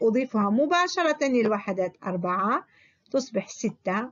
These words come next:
وتتحصل النتيجة النهائية مائة وستة عشر. إذا هذه الطريقة هي التفكيك، قمنا بتفكيك العدد الثاني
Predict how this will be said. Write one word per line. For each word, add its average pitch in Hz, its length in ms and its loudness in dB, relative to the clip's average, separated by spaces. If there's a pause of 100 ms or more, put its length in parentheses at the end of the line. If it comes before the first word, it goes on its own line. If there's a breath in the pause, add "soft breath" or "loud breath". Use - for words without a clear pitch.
(100)
وتتحصل 233 1120 -6
النتيجة 185 480 -2
النهائية 185 760 -2 (400 soft breath)
مائة 247 260 0
وستة 185 580 -4
عشر. 160 440 -4 (500 soft breath)
إذا 220 140 2
هذه 370 380 2
الطريقة 247 640 0 (560)
هي 254 180 2
التفكيك، 302 1120 0 (1160)
قمنا 226 220 0
بتفكيك 226 680 -4
العدد 202 380 0
الثاني 208 560 -2